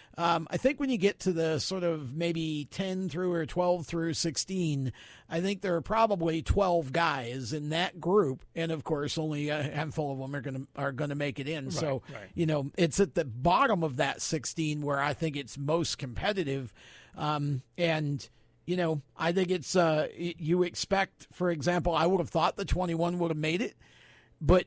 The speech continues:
Speaker 1: you know, Matt has not had a particularly great season,
Speaker 2: Mm-hmm.
Speaker 1: and it's not all his fault, of course, but that's, you know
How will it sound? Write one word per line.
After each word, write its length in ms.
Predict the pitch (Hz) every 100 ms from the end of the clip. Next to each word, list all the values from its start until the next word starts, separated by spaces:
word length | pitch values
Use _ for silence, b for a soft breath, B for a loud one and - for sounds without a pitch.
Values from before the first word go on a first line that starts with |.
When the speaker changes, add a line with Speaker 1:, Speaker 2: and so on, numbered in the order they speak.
| -
Speaker 1:
you 160 | 214
know, 100 | 220
Matt 340 | 190 170 190 208
has 280 | 202 202 151
not 340 | 180 185 208
had 200 | 202 190
a 60 | 190
particularly 760 | 202 - 180 185 175 175 175
great 260 | 156 185 175
season, 540 | 220 262 247 202 123
Speaker 2:
Mm-hmm. 140 | 170 190
Speaker 1:
and 140 | 196
it's 180 | 190 -
not 220 | 170 170
all 160 | 160 139
his 240 | 151 139
fault, 260 | - 156 254
of 140 | 226
course, 400 | - 123 156 -
but 180 | - -
that's, 380 | 185 185 - - B B B B B
you 120 | -
know 240 | 208 190